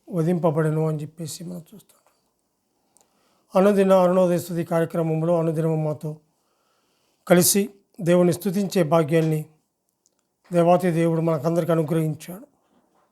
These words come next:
అంత మాత్రమే కాదు, కానీ ఈ ఉదయకాల వేళలో చదువుకున్నటువంటి లేఖన భాగంలో క్రీస్తు అను మన పస్కా పశువు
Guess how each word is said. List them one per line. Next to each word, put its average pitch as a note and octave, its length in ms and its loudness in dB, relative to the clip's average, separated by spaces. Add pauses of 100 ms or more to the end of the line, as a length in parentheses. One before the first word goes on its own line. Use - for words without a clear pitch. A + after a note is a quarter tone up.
(680)
అంత F3 120 2
మాత్రమే F#3+ 420 4
కాదు, F3 240 4
కానీ F3 380 -2 (400)
ఈ G3 60 -4
ఉదయకాల F#3+ 400 4
వేళలో E3 540 2 (540)
చదువుకున్నటువంటి F3 720 2
లేఖన D#3+ 280 0
భాగంలో D3+ 580 0 (760)
క్రీస్తు G#3 760 0
అను D#3+ 240 2
మన D#3 320 0
పస్కా E3+ 440 -2
పశువు D3+ 520 -4